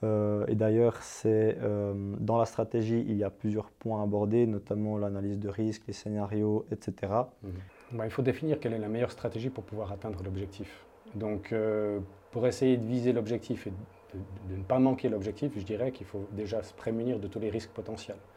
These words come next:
Speaker 2: Donc pour moi, les outils qui sont incontournables, c'est l'analyse des risques, l'anal-, l'analyse des parties prenantes et faire une analyse swot qui permet d'élargir encore le contexte du projet. Une fois qu'on a fait ces analyses-là, on a une bonne compréhension des difficultés qu'on pourra rencontrer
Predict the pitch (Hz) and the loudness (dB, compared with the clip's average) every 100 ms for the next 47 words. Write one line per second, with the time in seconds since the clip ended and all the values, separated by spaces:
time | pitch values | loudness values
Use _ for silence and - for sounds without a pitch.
0 | - - - - 110 101 104 117 117 101 | -20 -20 -20 -10 -8 -6 -2 0 2 0
1 | 110 110 - - - 107 107 110 117 104 | -2 -6 -6 -12 -8 -8 -6 -4 -4 -4
2 | 92 98 98 101 104 104 110 135 139 - | -6 -8 -6 -6 -4 -4 2 2 0 -6
3 | 95 98 104 107 - 110 113 107 104 104 | -6 -4 -4 -4 -4 -4 -2 -2 -2 -4
4 | - - - 110 127 143 - - - - | -4 -8 -6 -4 -2 -4 -8 -20 -20 -20
5 | - 107 101 120 113 113 113 110 - 131 | -12 -8 -4 -2 -2 0 -2 -2 0 0
6 | - 104 104 104 110 110 110 101 120 113 | 0 -8 -6 -4 0 2 2 2 0 0
7 | 98 110 101 98 107 101 92 92 - 95 | -2 -4 -4 -6 -4 -4 -4 -8 -10 -12
8 | 98 - - - - - 117 117 156 147 | -14 -20 -20 -20 -20 -10 -6 0 0 2
9 | 131 127 107 113 110 104 104 101 135 151 | 0 -2 -4 -2 -2 -2 -4 -2 -2 -2
10 | 143 104 101 101 104 147 135 127 - 123 | -6 -6 -6 -2 2 4 4 -2 -4 -6
11 | 117 98 139 107 110 117 113 104 131 101 | -6 -4 -4 -2 -2 -4 -4 -2 -2 -2
12 | 92 98 98 95 98 101 110 | -8 -6 -6 -6 -10 -10 -10